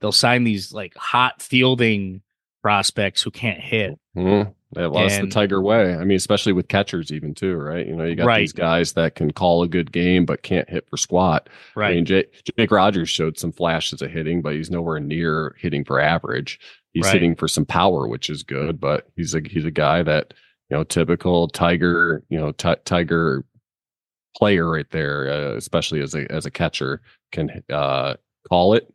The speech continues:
Speaker 2: can play great defense, but can't hit. Same thing a
Speaker 1: Yeah.
Speaker 2: lot with their infielders, you know?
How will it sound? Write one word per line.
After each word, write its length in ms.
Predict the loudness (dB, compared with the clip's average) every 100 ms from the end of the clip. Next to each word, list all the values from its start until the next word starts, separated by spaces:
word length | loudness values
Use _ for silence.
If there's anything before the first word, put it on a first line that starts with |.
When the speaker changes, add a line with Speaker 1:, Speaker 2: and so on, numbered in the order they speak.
| _
Speaker 2:
can 140 | -14 -8
play 200 | -4 0
great 260 | 0 0
defense, 600 | -2 0 2 0 -2 -8 -10 _ _ _ _ _
but 120 | -6
can't 240 | 0 0 2
hit. 280 | 0 0 -6 _
Same 260 | -2 0 2
thing 180 | 2 0
a 60 |
Speaker 1:
Yeah. 60 | 2
Speaker 2:
lot 200 | 0 0
with 100 | 0
their 120 | 2
infielders, 600 | 2 2 -2 -6 -10 -10
you 100 | -8
know? 200 | -8 -10